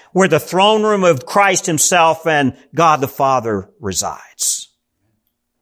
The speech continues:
That's how Scripture speaks about the heavens. That's how the ancient mind thought about the heavens. When they looked up at the night sky, what they were seeing was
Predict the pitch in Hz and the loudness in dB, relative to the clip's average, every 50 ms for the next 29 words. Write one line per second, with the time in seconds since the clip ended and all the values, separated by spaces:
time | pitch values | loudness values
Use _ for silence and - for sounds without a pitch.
0 | _ _ _ _ _ _ _ _ _ _ _ _ _ - 156 214 247 - - 214 | _ _ _ _ _ _ _ _ _ _ _ _ _ -4 -4 -4 -2 -4 -6 -8
1 | 170 131 - - - - _ - 214 233 233 - - 147 127 - - - - - | -6 -6 -6 -8 -8 -10 _ -2 -2 -2 -2 -4 -8 -6 -6 -6 -6 -6 -6 -6
2 | 180 175 175 - 165 147 139 143 131 123 - 117 131 143 160 160 135 127 - 87 | -6 -6 -6 -8 -6 -4 -2 -2 -2 -4 -6 -12 -12 -12 -12 -12 -12 -16 -20 -20
3 | 98 - - - - - - _ _ _ - - _ _ _ _ _ _ _ - | -20 -16 -16 -14 -14 -16 -20 _ _ _ -20 -20 _ _ _ _ _ _ _ -6
4 | - 170 - 208 214 180 190 185 185 214 233 226 - 214 214 - 185 190 190 175 | -4 -2 0 0 0 0 0 0 0 -2 -2 -2 -2 -4 -4 0 2 4 4 4
5 | 175 160 - - - 180 185 185 180 175 151 160 151 143 143 143 - 127 127 117 | 2 0 -4 -2 0 2 2 2 2 0 0 2 2 2 2 0 -4 -6 -4 -2
6 | 185 202 180 147 151 123 107 104 98 - - - - - - 180 180 165 160 214 | 0 0 0 0 -2 -4 -4 -4 -6 -8 -10 -10 -20 -8 -2 0 0 2 2 2
7 | 262 285 254 247 254 247 226 233 - - - 226 247 254 254 - - 220 208 202 | 2 2 0 2 2 2 2 0 -4 -4 0 2 2 2 0 -2 0 0 0 0
8 | - 196 180 185 202 196 190 180 151 - - - 226 220 226 208 196 175 165 156 | 0 -2 0 2 2 0 0 0 -2 -4 -4 0 0 2 2 4 4 4 2 2
9 | 143 - - - - - 208 208 196 202 214 220 240 262 247 233 202 - - - | 0 -2 -8 -12 0 2 2 2 2 2 2 2 4 4 4 4 4 4 4 2
10 | - - 262 277 262 247 208 190 175 165 156 143 - - - - 185 160 180 214 | 2 2 2 0 2 2 2 4 4 2 2 0 -2 -10 -20 -12 -4 2 4 4
11 | 220 214 208 196 190 180 - - | 4 6 4 2 2 0 -4 -8